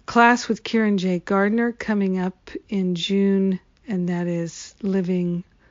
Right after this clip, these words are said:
A Course in Miracles from a Deeper Place. So check that out. And Finding Freedom starts in just a couple weeks,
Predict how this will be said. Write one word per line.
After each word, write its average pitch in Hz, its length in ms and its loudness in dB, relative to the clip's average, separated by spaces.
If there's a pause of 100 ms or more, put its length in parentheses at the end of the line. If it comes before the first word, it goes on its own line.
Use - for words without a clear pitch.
(140)
A 185 80 -6
Course 190 360 -4
in 185 100 -4
Miracles 175 360 -6
from 175 220 -6
a 170 80 -6
Deeper 185 720 -4 (100)
Place. 185 720 -6 (480)
So 190 260 -6 (140)
check - 340 -6
that 190 260 -4 (120)
out. 180 640 -6 (640)
And 202 720 2 (2000)
Finding 214 520 0
Freedom 233 440 0
starts - 440 -6
in 190 100 -4
just - 260 -8
a 196 40 -10
couple 185 360 -8
weeks, 180 460 -8